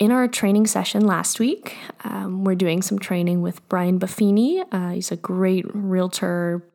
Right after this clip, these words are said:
I don't know, company slash trainer. Um, really respect him for sure. So we're doing Buffini training. And in one of the modules, he briefly touched upon, um,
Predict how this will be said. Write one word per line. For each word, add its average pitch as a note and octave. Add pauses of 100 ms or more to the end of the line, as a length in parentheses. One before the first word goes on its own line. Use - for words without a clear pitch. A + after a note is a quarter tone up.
(500)
I -
don't D#3+
know, E3
company F#3
slash - (400)
trainer. G#3 (400)
Um, E3 (280)
really G3+
respect -
him A3+
for G3
sure. G#3+
So -
we're F3
doing F3
Buffini F3+
training. G#3
And F3+
in F3+
one G3
of G#3
the F#3
modules, G#3 (500)
he A#3
briefly A3
touched -
upon, F#3
um, F3